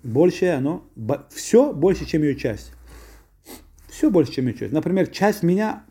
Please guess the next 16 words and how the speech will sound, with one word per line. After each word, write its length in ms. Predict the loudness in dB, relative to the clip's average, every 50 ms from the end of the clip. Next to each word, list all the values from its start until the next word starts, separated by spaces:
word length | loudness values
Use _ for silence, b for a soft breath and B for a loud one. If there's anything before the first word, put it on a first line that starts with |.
| _ _ _ _ _ _ _ _ _ _ _ _ _ _ _ -4
я 160 | 0 4 4
якинов 420 | 4 4 2 2 2 2 2 2
знаю, 160 | 2 0 0
без 220 | 2 2 0 2 2
никакого 380 | 2 2 0 2 2 2 2
размышления, 540 | 4 2 2 0 0 -2 -2 0 0 2 2
я 60 | 2
даже 200 | 2 2 0 0
не, 100 | 0 -2
не 260 | -2 -2 -2 0 2 2
размы-, 240 | 2 2 0 0
не 200 | 0 0 0 0
думаю 280 | 2 2 2 4 4 2
об, 100 | 4 4
об 200 | 2 2 2 -2
этом. 300 | -4 -4 -6 -10 -12 b